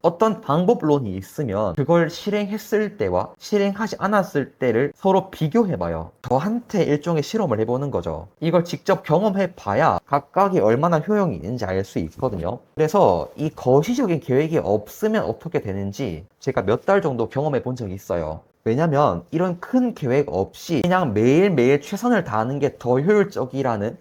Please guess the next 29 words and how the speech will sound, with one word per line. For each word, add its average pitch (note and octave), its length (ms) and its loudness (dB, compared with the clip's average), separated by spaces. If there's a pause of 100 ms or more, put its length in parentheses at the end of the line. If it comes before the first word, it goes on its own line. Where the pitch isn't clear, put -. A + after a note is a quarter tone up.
그런 F3 260 2
식으로 G3 360 0
말하는 A2+ 280 0
책도 - 260 -6
제가 G#2 240 -2
본 B2+ 140 -4
적이 A2+ 220 -4
있거든요. G2+ 640 -4 (140)
그래서 C3 240 -6
둘 C#3 160 -4
중에 D#3 240 -2
뭐가 A2+ 400 2
더 E3+ 200 4
좋은지 B2 400 0
보려고 G2 380 -2
직접 C3 360 -4
해본 F3+ 280 0
겁니다. E2+ 460 -6 (220)
그날 E3+ 360 2
하루에만 G3+ 560 2
집중하고 G#2 720 -2 (400)
미래의 D3 420 4
목적 A#2+ 480 0
같은 D#3+ 320 -2
거는 A#2 220 2
생각을 E3+ 420 0
안 G2+ 220 0
한 D3 200 -2
채로 F#3 540 4